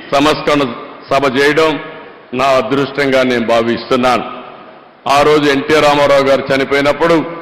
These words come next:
మెమోరియల్ కట్టాం, ఎన్టీఆర్ మెమోరియల్ కట్టాం, అది శాశ్వతంగా ఉంది. ఈ రోజు రామోజీరావు గారికి కూడా అలాంటి గుర్తింపు ఇవ్వాల్సిన బాధ్యత మన మీద ఉంది.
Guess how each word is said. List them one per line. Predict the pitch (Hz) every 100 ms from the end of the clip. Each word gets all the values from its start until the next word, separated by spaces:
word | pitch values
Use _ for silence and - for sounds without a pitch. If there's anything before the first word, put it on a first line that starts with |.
| - - - - 113
మెమోరియల్ | 120 135 151 151 147 139
కట్టాం, | 131 - 135 123
ఎన్టీఆర్ | 123 143 143 127
మెమోరియల్ | 123 123 131 131 123
కట్టాం, | 110 135 139 120 - - - - -
అది | 120 127
శాశ్వతంగా | 120 - 131 120 147 131 123 123
ఉంది. | 127 139 143 110 - - - - -
ఈ | 143
రోజు | 151 165 156
రామోజీరావు | 135 139 151 156 151 143 139
గారికి | 131 135 135
కూడా | 165 170 147 - - - - -
అలాంటి | 131 147 147 135 135
గుర్తింపు | 117 139 135 165 160
ఇవ్వాల్సిన | 143 131 139 123 131
బాధ్యత | 120 131 139 131
మన | 123
మీద | 120 131
ఉంది. | 143 143 147